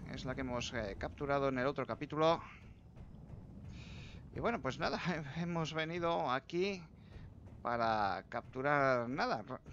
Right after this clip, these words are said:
realmente, porque <laughs> es nuestra base. Así que la vamos a dejar de momento aquí, tal y como está, destrozada, porque total. Ah,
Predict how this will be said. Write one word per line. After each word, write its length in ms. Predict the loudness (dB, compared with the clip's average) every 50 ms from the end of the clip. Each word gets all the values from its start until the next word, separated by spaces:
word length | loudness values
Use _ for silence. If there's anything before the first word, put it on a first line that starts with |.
| -12 -12 -12 -8
realmente, 560 | -4 -2 0 0 0 0 -2 0 2 0 2
porque 460 | 2 0 0 2 2 2 2 2 0 -4 -10 -10 -10
<laughs> 220 | -10 -10 -8 -6
es 240 | -6 -6 -6 -8 -8
nuestra 360 | -2 -2 -2 -2 -2 0 2
base. 380 | 2 2 2 2 0 0 -2 -4 -10 -18 -18 -18 -18 -18 -16 -16 -16 -16 -18 -20 -20 -20 -20 -20 -20 -20 -20 -18 -18 -18 -16 -18 -20 -18 -18 -16 -16 -16 -18 -14 -6
Así 340 | -4 -4 -2 -2 -4 -2 2
que 160 | 4 4 6
la 100 | 6 6
vamos 240 | 4 4 2 0 0
a 60 | 0
dejar 200 | 0 0 0 0
de 80 | 0
momento 800 | 0 0 0 0 -2 -2 -6 -2 0 2 4 4 4 2 2 0
aquí, 320 | 0 -2 -4 -4 -4 -4 -2
tal 220 | 2 0 0 2
y 80 | 0 -4
como 220 | -6 -8 -8 -8
está, 400 | -10 -8 0 6 8 8 8 8
destrozada, 1000 | 6 0 -6 -8 -8 -10 -10 -10 -10 -12 -6 2 4 6 8 8 8 8 8 4 0 -10 -14 -12 -12 -12 -14 -10 -10
porque 200 | -10 -6 -6 -4
total. 380 | -4 -4 2 4 4 4 4 2 -6 -12 -14 -14 -14 -14 -14 -14 -14 -12 -12 -12 -12 -12 -14 -12 -12 -12 -12 -10 -10 -10 -10 -10 -10 -12 -12 -12 -12 -12 -12 -14 -10 -4
Ah, 240 | 0 0 0 0